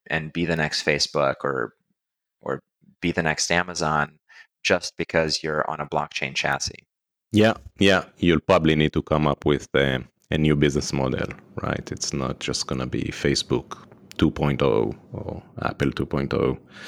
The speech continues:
Speaker 1: It's certainly not gonna be Facebook from two thousand eight.
Speaker 2: <laughs>
Speaker 1: Uh,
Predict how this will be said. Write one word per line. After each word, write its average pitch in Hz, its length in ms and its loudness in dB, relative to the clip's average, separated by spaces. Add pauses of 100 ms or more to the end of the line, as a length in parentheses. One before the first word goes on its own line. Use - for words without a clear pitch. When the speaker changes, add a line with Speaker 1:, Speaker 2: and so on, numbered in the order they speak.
(1000)
Speaker 1:
It's - 160 4
certainly 180 420 4
not 127 320 2
gonna 123 220 4
be 107 220 2
Facebook 107 640 2
from 98 200 0
two - 160 2
thousand 98 560 4
eight. 82 320 0 (120)
Speaker 2:
<laughs> - 120 -2
Speaker 1:
Uh, 82 340 4